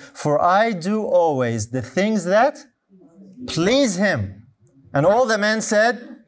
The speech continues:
"Amen." Amen. <laughs> Isn't that right, brothers and sisters? I think most of us are married here, right?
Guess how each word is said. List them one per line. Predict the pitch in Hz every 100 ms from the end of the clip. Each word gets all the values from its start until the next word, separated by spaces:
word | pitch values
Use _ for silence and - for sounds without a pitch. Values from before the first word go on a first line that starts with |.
| -
"Amen." | 160 156 156 - - 147
Amen. | 151 202 196 165 110 - - - - - - - - - - - - - - - - 330 - - - 330 - - - - - - - _ _
<laughs> | 185
Isn't | 185
that | 214
right, | 185 202
brothers | 185 185
and | - 202
sisters? | 202 175
I | 180
think | 247 247
most | 214 220 214
of |
us | 185 180
are | 156
married | 160 160 147
here, | 143 123
right? | 139 175